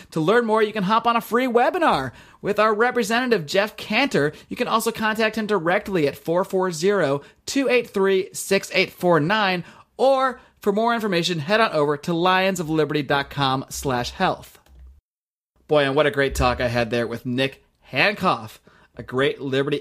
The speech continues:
activist who I'm looking forward to meeting in person. And by the time you listen to this, I will have. And, you know, it's important to connect with like-minded people.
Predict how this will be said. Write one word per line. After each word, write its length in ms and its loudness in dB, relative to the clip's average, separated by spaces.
activist 540 -2
who 100 -2
I'm 240 2
looking 280 -2
forward 340 0
to 80 -4
meeting 380 -2
in 120 -4
person. 400 0
And 160 -2
by 140 0
the 40 -8
time 280 -2
you 80 0
listen 260 0
to 60 -2
this, 240 0
I 140 2
will 220 0
have. 280 -4
And, 200 2
you 100 2
know, 80 6
it's 120 0
important 420 0
to 60 -2
connect 600 0
with 180 -2
like-minded 1040 0
people. 480 -4